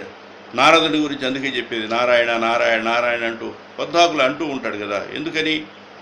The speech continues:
ఆ భావంతోనే ఉన్నాడు, ఏది చెప్పినా నారాయణ అంటాడు. అట్లానే మన ఆలోచనలు కూడా క-, కదిలేటప్పుడు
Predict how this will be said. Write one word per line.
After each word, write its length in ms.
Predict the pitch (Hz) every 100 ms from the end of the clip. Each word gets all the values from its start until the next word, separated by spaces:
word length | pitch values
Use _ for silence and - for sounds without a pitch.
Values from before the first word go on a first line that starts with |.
| - -
ఆ 60 | 131
భావంతోనే 560 | 135 160 196 196 208 185
ఉన్నాడు, 300 | 175 156 107
ఏది 300 | 147 170 175
చెప్పినా 260 | 175 185
నారాయణ 420 | 165 151 151 139
అంటాడు. 260 | 127 113 - - - - - - - - - - - -
అట్లానే 360 | - 110 95 - - - - - - 92
మన 200 | 120 175
ఆలోచనలు 500 | 202 208 196 190 180
కూడా 160 | 139
క-, 200 | 135 113 - - - 120
కదిలేటప్పుడు 600 | 139 135 - - 92